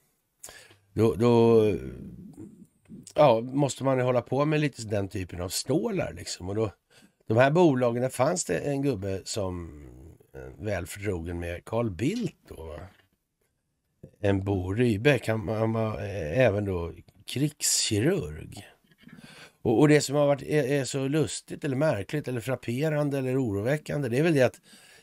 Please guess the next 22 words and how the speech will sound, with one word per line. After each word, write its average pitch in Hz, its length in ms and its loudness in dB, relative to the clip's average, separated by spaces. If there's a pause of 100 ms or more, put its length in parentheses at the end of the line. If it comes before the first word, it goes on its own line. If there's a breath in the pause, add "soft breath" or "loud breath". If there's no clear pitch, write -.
eh, 127 140 4
i 135 340 4
de 190 160 4
här 135 100 6
flera 127 300 -2 (580)
trakterna - 840 2
då, 151 160 2
när 123 80 4
man 117 220 2
håller 117 280 -4
på 143 220 -4
med 185 120 -6
de 147 120 0
här 113 200 -4
upphandlingarna, 98 800 -4 (340 loud breath)
eller 110 160 2
vad 92 120 2
vi 98 80 0
ska 104 140 -4
kalla 98 220 0
dem, 98 80 0
mutningarna, 90 600 0